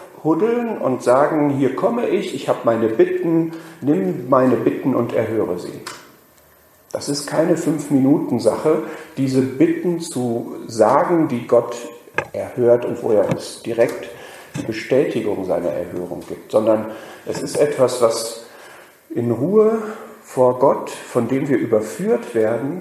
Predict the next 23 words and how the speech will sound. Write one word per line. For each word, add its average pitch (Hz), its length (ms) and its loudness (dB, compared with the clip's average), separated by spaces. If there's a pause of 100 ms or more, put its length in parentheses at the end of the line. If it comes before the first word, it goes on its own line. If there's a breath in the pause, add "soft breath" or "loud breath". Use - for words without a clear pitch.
(140)
weil 107 200 2
er 160 300 2 (300)
so 113 420 2 (560)
herrlich 170 720 -2
und 123 160 -4
so 117 260 0
heilig 156 460 2
in 123 140 0
diesem 147 280 -4
Fall 123 340 2
die 135 80 -2
Liebe 151 520 -2
ist, - 500 -2 (600 loud breath)
wo 120 140 -4
wir 175 140 4
erstmal 151 340 0
feststellen, 135 760 0
wie 131 60 -2
es - 140 -6
bei 113 60 2
uns - 360 0
eigentlich 143 540 -2
aussieht. - 440 -4